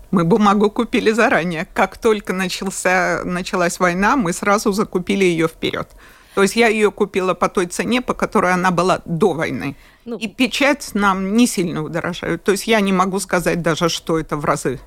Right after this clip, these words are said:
Speaker 2: Вот душит, душит, душит, но, э, по-прежнему, э, вы, э, стремитесь издавать журнал. Вы можете сказать, почему? Вот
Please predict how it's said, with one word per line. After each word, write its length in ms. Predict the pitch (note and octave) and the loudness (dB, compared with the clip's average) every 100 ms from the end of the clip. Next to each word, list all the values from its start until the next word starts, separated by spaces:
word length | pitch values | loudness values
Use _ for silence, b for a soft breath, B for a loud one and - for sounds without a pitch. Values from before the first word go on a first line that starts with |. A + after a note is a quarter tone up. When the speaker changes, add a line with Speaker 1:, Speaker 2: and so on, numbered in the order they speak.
| - b b b b | -20 b b b b
Speaker 2:
Вот 140 | A#3 G#3 | -12 -4
душит, 400 | C#4 D#4 B3 G#3 | 0 0 0 0
душит, 380 | C4 - A3+ | -2 -2 -2
душит, 380 | G3+ E4 - D4 | 0 0 0 -2
но, 320 | - B3+ C4 A#3+ B G3 | 2 4 4 2 B -6
э, 300 | G#3+ G#3+ G#3 G3 | 0 2 2 2
по-прежнему, 840 | A3+ C4 D#4 E4+ D4 B3 A#3 A3+ | -2 0 -2 0 0 2 4 4
э, 260 | G3+ F#3+ G3 | 2 0 0
вы, 160 | A#3 | 2
э, 380 | C4 B3+ G#3+ G3 | 4 4 4 0
стремитесь 680 | - - G#3+ B3+ B3+ A#3 - | -2 -10 -8 -8 -6 -6 -6
издавать 640 | F#3+ A3+ G#3+ B3 B3+ G#3 | -8 -8 0 2 2 0
журнал. 280 | F#3+ F#3 F3+ | -2 -4 -4
Вы 60 | F3+ | -4
можете 300 | B3+ - D4+ | -6 -8 -8
сказать, 360 | - C#4 C4+ - B B - | 0 4 4 0 B B -10
почему? 760 | C4 - E4 E4 E4 A#3 D#3+ - - | -8 -6 -4 -2 2 2 0 -8 -8
Вот 140 | G3+ | -8